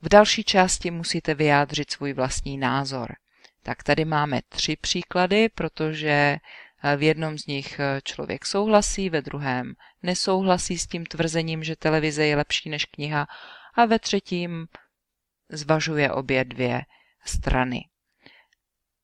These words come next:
Abych pravdu řekl, zcela s tím tvrzením souhlasím, protože myslím, že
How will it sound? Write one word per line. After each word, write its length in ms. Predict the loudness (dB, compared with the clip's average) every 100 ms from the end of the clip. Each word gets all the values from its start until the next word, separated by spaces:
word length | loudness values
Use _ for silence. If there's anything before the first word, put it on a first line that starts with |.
| _ _
Abych 280 | 4 4 2
pravdu 320 | 6 6 6
řekl, 480 | 0 -2 -2 -6 -6 -12 -16
zcela 500 | -12 4 6 6 4
s 140 | -2
tím 200 | -4 -6
tvrzením 480 | -2 -2 0 0 -2
souhlasím, 680 | 2 2 4 4 2 -6 -8 -16 -20 -20 -20 _ -4
protože 420 | -2 -2 -4 -4
myslím, 640 | -4 -2 -2 -2 -4 -8 -10 -20 _ -4
že 180 | -4